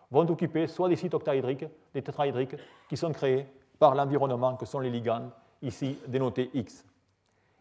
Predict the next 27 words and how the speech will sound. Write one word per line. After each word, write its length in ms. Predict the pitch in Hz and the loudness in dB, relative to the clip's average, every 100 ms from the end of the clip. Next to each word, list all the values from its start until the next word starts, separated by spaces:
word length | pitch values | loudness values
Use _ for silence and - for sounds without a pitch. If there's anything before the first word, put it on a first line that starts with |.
| - | -4
Et 60 | |
bien 160 | 127 165 | 0 2
sûr, 260 | - 233 - - - _ | 0 -2 -2 -10 -20 _
vous 80 | 113 | -4
pouvez 160 | 170 156 | 2 4
voir 220 | 185 208 | 6 6
que 80 | 139 | 2
si 160 | - | -4
maintenant 540 | 233 208 196 202 190 117 - _ _ 135 | -2 0 0 0 -4 -8 -16 _ _ 0
on 80 | |
va 100 | 127 | 2
changer 320 | 143 202 180 208 | 4 2 6 6
la 100 | 143 | 6
grosseur 340 | 151 - 170 | 4 4 0
de 60 | 123 | 0
ces 120 | 131 | -2
ligands, 300 | 131 175 247 254 - _ - | -2 -4 -4 -10 -18 _ -6
si 140 | 151 | 4
par 140 | 165 | 8
exemple 360 | 160 156 185 147 | 8 8 4 2
je 80 | 127 | -2
prends 220 | - 165 | 2 2
ce, 140 | - 131 | 4 2
euh, 340 | 143 - 120 | 0 -6 -6
cet 160 | 151 147 | -2 0
atome 340 | - 165 131 | 4 4 4
jaune 360 | 104 165 127 | 8 8 6